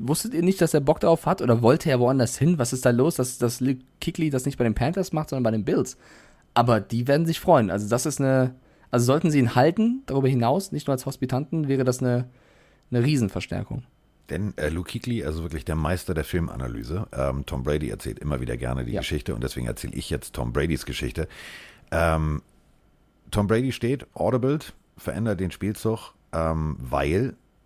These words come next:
Speaker 2: Kollege Kuechly vorher gesagt hat, pass mal auf, das und das passiert jetzt gleich, das und das spielen sie. Dann audibled er und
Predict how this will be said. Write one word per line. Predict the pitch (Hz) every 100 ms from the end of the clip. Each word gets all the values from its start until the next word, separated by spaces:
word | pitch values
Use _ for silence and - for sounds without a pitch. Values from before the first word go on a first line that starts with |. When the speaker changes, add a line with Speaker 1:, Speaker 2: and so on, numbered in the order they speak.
| _
Speaker 2:
Kollege | - 90 73 82 82
Kuechly | - 123 - 76
vorher | - 78 78
gesagt | 69 73
hat, | 73 -
pass | 76
mal | 76
auf, | 92 -
das | - 71
und | 101 87
das | 85
passiert | - - 107 117
jetzt | 95 -
gleich, | 55 -
das | 85 92
und | 104
das | 90
spielen | - 98 101
sie. | 87 67 - - - - -
Dann | 87 113 - -
audibled | 131 185 120 82 62
er | 50 - - - _ _ _ _ _ _ _ _ _
und | - 101